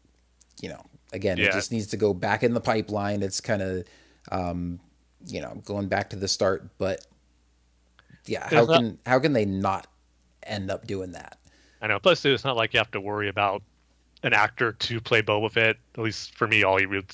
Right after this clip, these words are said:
Speaker 2: <laughs> really need to worry about who's gonna do his voice, whether it's
Speaker 1: Yeah.
Speaker 2: Em Morrison or D Bradley Baker. Each, either one would work for me. So it's not like, "Oh, we, we gotta hold out for this actor, or he's getting older, or whatnot." They just gotta stick someone in the suit and get one of those two to do his voice.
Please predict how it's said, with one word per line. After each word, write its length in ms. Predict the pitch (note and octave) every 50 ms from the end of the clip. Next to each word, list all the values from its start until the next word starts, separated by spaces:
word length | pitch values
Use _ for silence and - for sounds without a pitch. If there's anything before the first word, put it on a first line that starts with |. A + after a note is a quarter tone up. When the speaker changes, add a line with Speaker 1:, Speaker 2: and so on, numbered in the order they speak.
| - - D#2+
Speaker 2:
<laughs> 260 | - - F3+ - - E3+
really 180 | C3 A#2 A2
need 160 | G2+ A2 A2
to 80 | - G2
worry 140 | G2 G#2+ G#2
about 220 | G2+ G2+ G2 F#2+
who's 160 | G#2 A2 G2+
gonna 180 | - G2 G2+ G2
do 160 | G2 A2 G2
his 140 | F#2+ F2+ F#2
voice, 400 | F#2 F#2+ G2 F#2 F2+ F#2 - -
whether 420 | G2 - A2+ G#2+ A2 B2+ C#3+ C3 A#2+
it's 100 | - -
Speaker 1:
Yeah. 280 | G3 - F#2 F2 - - - - C3
Speaker 2:
Em 120 | B2+ - - -
Morrison 320 | A2+ A#2 A2+ - - A#2 A2
or 80 | G#2
D 180 | F#2+ F#2+ A2 G#2+
Bradley 340 | F#2+ - G#2 G2 F#2 F#2 F#2
Baker. 480 | - G#2 F#2+ F#2+ G2 F#2+ F2+ G#1 A1 - - _ - - - - - - C#3 -
Each, 180 | - C#3+ - - - D#3 - - - -
either 180 | F3 D3 C3+
one 200 | B2+ C3 B2+ A#2 A2
would 120 | A2 G#2+
work 220 | A2 A#2 A2 - -
for 120 | A2 G2+
me. 240 | G2 G2+ F#2+ F2+ F2
So 160 | - A2 G#2
it's 80 | G2 A#2+
not 100 | A#2 A2
like, 220 | G#2+ G#2 F#2+ - - - - - - - -
"Oh, 300 | A2+ A2 A2+ A2+ G#2+ G#2+
we, 140 | G2+ A2 A2+
we 140 | - -
gotta 180 | A2+ G#2+ G2 G2
hold 140 | G#2 A2 A2
out 120 | G#2 -
for 60 | A#2
this 140 | A2 G2+ - B2
actor, 380 | G#2+ G#2+ G#2+ - A2+ G#2+ G#2
or 180 | G#2 G#2 G#2 G2+
he's 200 | G#2+ G#2+ G2 G2
getting 240 | A2+ A2 G#2+ A#2 A#2
older, 340 | G#2+ G#2+ G#2+ G#2+ G#2 G#2+ G#2+
or 240 | G#2+ G#2 G#2 G2+ G2
whatnot." 500 | G2+ G#2 G#2 - - G2+ F#2+ F2+ G#2 G#2+
They 80 | G#2+ G#2+
just 180 | G#2+ G2+ G2
gotta 160 | - G#2 G2+
stick 220 | F#2 - - B2 -
someone 240 | - C#3+ C3+ C3+ C3+
in 60 | B2+
the 80 | B2 A2+
suit 360 | - - C#3+ C#3+ C#3 C3+ -
and 140 | G#2 G2+ G2
get 240 | G#2+ G#2 F#2+ F#2+ -
one 120 | A#2 A2+
of 100 | A2+ A2
those 200 | A2+ A2 G#2 -
two 160 | - B2 A2+ A2
to 100 | A2+ G#2
do 140 | G#2+ G#2+
his 120 | A2+ A2+ A2
voice. 360 | - - - - F3+ -